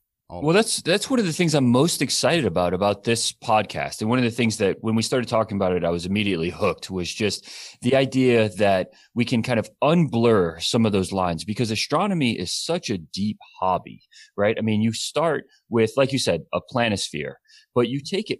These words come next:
Speaker 2: all the way into the semi-pro and then the professional level, and people are still doing these things for fun. And you've got, um, I mean, the, the route, like, the difference in how much you have to know, how much you have to be involved is so extreme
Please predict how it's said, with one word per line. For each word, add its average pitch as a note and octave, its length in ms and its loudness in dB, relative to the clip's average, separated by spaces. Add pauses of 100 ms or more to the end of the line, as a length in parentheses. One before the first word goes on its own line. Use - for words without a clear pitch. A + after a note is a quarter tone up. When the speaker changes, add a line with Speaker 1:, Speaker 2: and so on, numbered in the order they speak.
Speaker 2:
all D#3 260 -2
the D#3+ 120 -4
way C3 260 2
into G#2+ 260 -2
the F2 100 -4
semi-pro C3+ 760 2
and G#2+ 120 0
then D3+ 80 2
the C#3 60 0
professional F#2 760 -4
level, G#2 420 -2 (360)
and G#2+ 380 0 (100)
people D3+ 240 -4
are A2 60 0
still D3+ 300 -2
doing C#3+ 320 -2
these F#2+ 200 -2
things F2 300 -6
for F2+ 100 -6
fun. C#3 520 0 (360)
And B2 400 0 (120)
you've C3+ 200 -6
got, B2+ 380 -4
um, B2 500 -4
I - 60 -10
mean, B2+ 260 0 (260)
the, B2+ 280 2
the B2 120 -4
route, A#2+ 360 0
like, A#2 160 0
the A#2 80 -2
difference G2+ 600 -2
in G2 100 -4
how D3 140 -4
much E3 220 -2
you B2 100 -2
have A2+ 220 -2
to - 80 -6
know, E2+ 280 -2
how A#2+ 200 0
much A#2 300 0
you G2+ 60 -2
have F#2+ 140 -4
to F2 80 -14
be F2 120 -6
involved E2+ 540 2 (400)
is G#2 200 0
so F#3 460 2
extreme F#2+ 720 -2